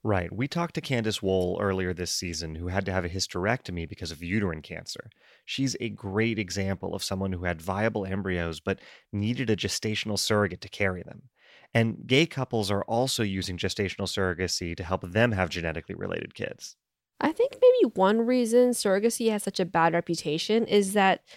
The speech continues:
Speaker 2: so few people have firsthand experience with it. In the U S, it's really rare.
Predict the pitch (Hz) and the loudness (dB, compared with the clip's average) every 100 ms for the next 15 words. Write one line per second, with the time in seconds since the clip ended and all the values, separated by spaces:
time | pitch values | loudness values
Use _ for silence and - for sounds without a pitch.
0 | - _ - - - 220 240 254 - 233 | -20 _ 0 2 6 8 10 8 4 0
1 | 214 - 220 - 196 190 185 - 196 190 | 0 0 -2 0 -2 0 -2 2 2 2
2 | 208 180 175 - 208 196 165 - 156 139 | 0 0 0 -2 2 2 2 -2 -6 -6
3 | - _ _ _ - 226 220 214 240 208 | -12 _ _ _ 4 6 8 8 6 4
4 | 214 - - 254 262 175 175 214 262 - | -2 -4 0 2 4 2 4 6 4 2
5 | - | -6